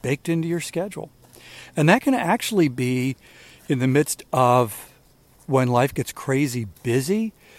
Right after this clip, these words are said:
that can be a bit of an oasis. When everything else just kind of feels like it's falling apart or spinning out of control, you've got this set, established routine that you're gonna walk same time,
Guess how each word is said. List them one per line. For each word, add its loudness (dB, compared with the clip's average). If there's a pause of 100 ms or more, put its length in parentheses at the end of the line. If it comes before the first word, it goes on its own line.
(300)
that -2
can -2
be -2 (100)
a -8
bit -6
of -6
an -4
oasis. -6
When -8
everything 2
else 2
just -8
kind -2
of -8
feels -2
like 0
it's -6 (140)
falling 0
apart -4
or 2 (340)
spinning 0
out 2
of -4
control, -2
you've -8
got -4
this -6 (640)
set, 0 (460)
established -2 (120)
routine -2 (520)
that -12
you're -2
gonna 0
walk -4
same -2
time, -4